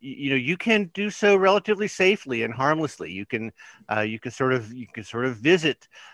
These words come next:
uh, these subcultures, um, uh, um, a-, and, uh, kind of get a flavor of them, um, without, you know, being threatening to them or them being threatening to you or whatever. So, um, that's a very, uh, exciting,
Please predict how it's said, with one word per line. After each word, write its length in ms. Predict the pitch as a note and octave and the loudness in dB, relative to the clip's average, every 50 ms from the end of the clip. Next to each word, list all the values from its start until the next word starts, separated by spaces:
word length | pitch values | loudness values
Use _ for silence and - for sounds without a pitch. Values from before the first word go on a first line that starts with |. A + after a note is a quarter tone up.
| _ _ - | _ _ -10
uh, 180 | G2+ G#2+ G#2+ G2 | -8 -6 -6 -4
these 240 | A2 A#2 A2+ A2+ A#2 | -4 -4 -6 -6 -8
subcultures, 1000 | - - - C3+ B2 A#2 G#2 - B2+ A2+ A2 - - A#2+ A2 G#2+ G#2+ G#2+ - - - - | -12 -6 0 0 0 0 0 -2 -2 -2 -2 -2 -6 -8 -8 -6 -8 -8 -10 -10 -4 -2
um, 460 | A#2+ A2 A2 G#2+ G#2+ G#2+ G#2+ G2+ F#2+ - _ _ _ _ _ _ _ _ | 0 2 0 0 -2 -4 -10 -12 -14 -16 _ _ _ _ _ _ _ _
uh, 480 | - F#2 F#2 F2 F#2 F#2+ F#2+ F#2+ G2 F#2+ - - - | -8 -6 -6 -6 -6 -6 -6 -8 -10 -12 -16 -14 -12
um, 460 | - G2+ G2 G2+ G2 G#2 G2+ F#2+ D#2+ D2+ - - - - _ - - | -12 -10 -10 -12 -12 -14 -16 -16 -18 -18 -20 -20 -20 -20 _ -16 -12
a-, 60 | G#2 | -10
and, 440 | A2 G#2+ C#2+ F2+ A2+ A2+ A2 G#2 G#2+ | -10 -10 -8 -8 -8 -8 -8 -8 -8
uh, 220 | G2 A2+ G#2+ F#2+ - _ _ _ _ _ - G#2+ - G#2 - | -8 -6 -8 -8 -10 _ _ _ _ _ -20 -20 -20 -20 -16
kind 240 | - - C3+ C3 A#2+ | -6 0 0 0 0
of 60 | A2+ | 2
get 100 | B2 A#2+ | 2 0
a 60 | A#2 | 0
flavor 400 | - - A#2+ B2+ C3 C3+ - C3 | 0 0 2 4 4 4 4 0
of 100 | A#2+ G#2 | -2 0
them, 280 | A2 A#2 A2+ A2+ A#2 A2 _ _ - _ _ - | 0 0 0 0 -2 -4 _ _ -20 _ _ -2
um, 380 | - A#2+ A#2+ A#2 A2+ G#2 A2+ G#2 - _ _ _ _ - | 0 2 4 4 2 0 -2 -10 -14 _ _ _ _ -4
without, 380 | B2 C#3+ C3+ B2+ C3 B2+ - _ _ _ _ _ _ _ _ - | 2 4 6 6 4 2 0 _ _ _ _ _ _ _ _ -10
you 80 | B2 | -4
know, 160 | A2+ A#2 A#2 | -2 -2 -2
being 240 | G#2 G#2 A2+ A2 A2 | -2 -2 -4 -4 -4
threatening 400 | - - C3 C3+ C3+ C3 C3+ C3 | -2 2 2 2 2 2 -2 -2
to 100 | - C3 | -2 -2
them 340 | G#2 A#2+ B2 C#3 D#3+ F#3 G3 | 0 2 4 4 4 2 2
or 300 | F#3 C3 A2+ A2+ A2+ A#2 | 0 0 2 2 2 2
them 240 | G#2+ A2+ A#2+ B2 A2+ | 2 0 0 0 -2
being 220 | A#2+ A#2+ A#2+ B2 | -4 -4 -4 -4
threatening 400 | - A#2+ B2 A#2 A#2 C3 B2 A#2+ | -4 -2 -2 -2 -2 -4 -8 -8
to 120 | - - C3 | -8 -6 -6
you 160 | C3+ C#3+ C3+ | -4 -4 -2
or 160 | G#2+ F#2+ F2+ | -4 -4 -6
whatever. 420 | F2 E2 - - - D2+ F2 F2+ | -6 -10 -12 -12 -14 -12 -12 -14
So, 380 | - - - B2 A#2 A2+ A2+ G#2+ _ - - - - - - _ _ - | -10 -4 0 0 2 0 0 -4 _ -14 -20 -20 -20 -20 -20 _ _ -4
um, 260 | A2 G#2+ G#2+ G2+ G#2+ | -2 -2 -2 0 2
that's 260 | B2+ C#3+ D3+ - - | 4 4 4 2 0
a 40 | C#3+ | 0
very, 520 | B2+ C#3+ C3+ C#3 C#3 C3+ C3+ B2+ B2+ F#2 | 2 4 6 6 6 4 4 2 0 -2
uh, 220 | E2+ G#2 G#2 A#2 G#2 | -2 -2 -2 -2 -2
exciting, 760 | B2+ - - - C#3+ C3 C3 B2+ B2+ B2+ B2 A#2 A#2 A2 | -4 -6 -4 2 4 4 4 4 4 0 -2 -4 -8 -10